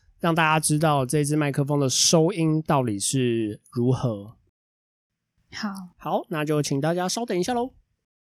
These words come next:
Speaker 1: 好咯，接下来我们已经把麦克风换成 Superlux一二零五U的 Mark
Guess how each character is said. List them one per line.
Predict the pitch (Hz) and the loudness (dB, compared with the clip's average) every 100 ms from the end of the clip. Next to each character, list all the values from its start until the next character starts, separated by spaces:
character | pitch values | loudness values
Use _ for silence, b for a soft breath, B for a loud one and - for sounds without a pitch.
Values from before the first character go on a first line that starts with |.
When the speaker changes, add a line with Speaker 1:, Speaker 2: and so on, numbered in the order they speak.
| _ _ _ _ _ _ _ _ _ _ _ _ | _ _ _ _ _ _ _ _ _ _ _ _
Speaker 1:
好 | _ 160 | _ 0
咯， | 185 202 | 4 4
接 | 220 | 4
下 | 220 226 | 4 4
来 | 180 | 6
我 | 160 135 | 6 6
们 | 135 | 4
已 | 127 | 0
经 | 147 170 | -2 -2
把 | 131 120 | -4 -4
麦 | 147 151 | -2 0
克 | 165 160 | 2 2
风 | 151 147 | 2 0
换 | 143 156 135 | 0 0 0
成 | 131 131 123 120 123 | 0 -2 0 -2 -2
Superlux | - 147 147 143 131 - 151 | -2 0 2 2 0 -2 -2
一 | 143 151 | -2 0
二 | 143 | 0
零 | 127 123 | 0 0
五 | 117 | 0
U | 113 131 131 | 0 0 0
的 | 113 | -2
Mark | 120 | -2